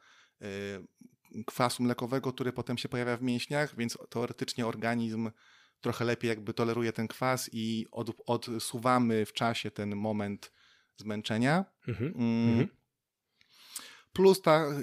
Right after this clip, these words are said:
Speaker 1: y, hiperwentylacja też może być używana jako takie właśnie pobudzenie, z-, na energetyzowanie się, na przykład, y, przed kolejną rundą walki.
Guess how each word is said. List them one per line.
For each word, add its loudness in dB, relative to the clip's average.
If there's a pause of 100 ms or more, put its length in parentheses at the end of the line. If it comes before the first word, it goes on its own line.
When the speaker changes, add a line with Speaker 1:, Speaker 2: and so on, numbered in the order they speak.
(180)
Speaker 1:
y, 4
hiperwentylacja 0
też -2
może 0
być -4
używana 0
jako 0 (380)
takie -4
właśnie -4
pobudzenie, 2 (160)
z-, -8
na 0
energetyzowanie 0
się, 2 (500)
na 0
przykład, 0
y, -2 (220)
przed -4
kolejną 2
rundą 0
walki. -2